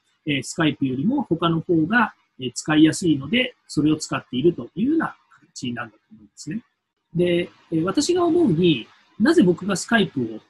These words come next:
あの、うまく使えていなかったかっていうことを今改めて思うとですね、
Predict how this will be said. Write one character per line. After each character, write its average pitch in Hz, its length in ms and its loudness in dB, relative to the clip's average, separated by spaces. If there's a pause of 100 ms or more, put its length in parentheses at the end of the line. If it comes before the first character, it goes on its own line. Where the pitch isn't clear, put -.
あ 131 100 -4
の、 120 180 -10
う 170 60 -2
ま 202 120 4
く - 120 -10
使 - 240 -2
え 185 80 4
て 185 100 2
い 180 80 4
な 208 120 2
か 170 100 0
っ - 100 -6
た - 80 -20
か - 240 -4 (200)
っ - 40 -20
て 107 100 -10
い 120 100 -2
う 123 40 -6
こ 151 100 -2
と - 120 -8
を 110 120 -10
今 208 340 0 (120)
改 196 280 -2
め 165 100 2
て - 240 -12
思 139 160 -2
う 123 40 -6
と - 100 -14
で - 80 -18
す - 160 -12
ね、 113 240 -8